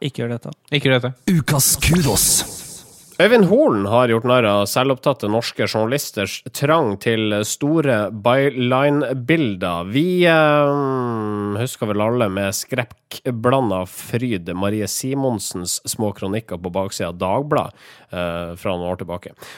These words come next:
Speaker 4: Og Holen, han har drevet Facebook-sida Jævla bra byline over tid nå. Sjekk den ut for øvrig. Eh, nå har klubblederne i V G og Dagbladet starta Jævla bra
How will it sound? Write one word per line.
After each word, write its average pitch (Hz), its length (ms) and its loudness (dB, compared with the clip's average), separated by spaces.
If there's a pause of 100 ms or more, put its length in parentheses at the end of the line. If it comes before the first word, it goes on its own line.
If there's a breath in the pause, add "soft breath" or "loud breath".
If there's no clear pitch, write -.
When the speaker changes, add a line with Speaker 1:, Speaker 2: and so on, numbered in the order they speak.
(120 loud breath)
Speaker 4:
Og 127 80 0
Holen, 202 260 8
han 170 140 8
har 143 60 6
drevet 143 280 4
Facebook-sida 123 800 0
Jævla 117 340 2
bra 107 300 4
byline 104 640 2
over 90 560 -2
tid 92 280 -4
nå. 208 280 2
Sjekk - 300 -4
den 110 260 -2
ut 139 80 -6
for 123 160 -2
øvrig. 180 220 -2 (340 loud breath)
Eh, 127 140 2
nå 156 200 4
har 202 140 4
klubblederne 160 680 0
i - 20 0
V 127 300 0
G 151 60 -2
og 113 180 -2
Dagbladet 147 520 0
starta 120 560 -2
Jævla 127 640 0
bra 120 480 0